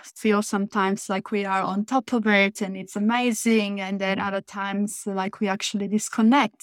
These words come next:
So it's really, like, finding, first of all, not judging when that it's not there. But also there's a fine line of when that becomes a habit, uh, and when we need to bring it back on into ourselves.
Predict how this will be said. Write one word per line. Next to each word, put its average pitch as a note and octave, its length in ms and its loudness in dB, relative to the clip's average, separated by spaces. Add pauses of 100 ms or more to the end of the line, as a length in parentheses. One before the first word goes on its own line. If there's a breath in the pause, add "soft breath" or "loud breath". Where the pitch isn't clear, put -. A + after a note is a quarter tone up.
(120)
So F#3+ 500 -6 (500)
it's - 260 -6
really, A#3 260 4
like, A#3 360 2
finding, G3 1000 -4
first - 460 -2
of B3+ 100 2
all, B3+ 120 4
not F#3+ 260 2 (100)
judging F#3 680 -2
when F#3 220 -4
that E3+ 220 0
it's - 240 -10
not E3+ 220 -6
there. G#3+ 280 2 (640)
But G#3 200 -2
also A3 300 0
there's G3+ 240 -2
a G3 60 -4
fine F#3 480 0
line F3 360 -2
of F3 100 -8 (100)
when F3+ 240 -2
that F3+ 220 -2 (120)
becomes F3+ 760 -6
a F#3 60 -8
habit, F3 580 -4
uh, G#3+ 180 -2 (640)
and F#3 260 -6
when F3+ 320 0
we F3 260 -2
need F3 320 -6
to F#3+ 140 -6
bring F3+ 300 -6
it D#3+ 100 -8
back E3 280 -8
on E3 160 -4
into E3 280 -10
ourselves. D#3 760 -6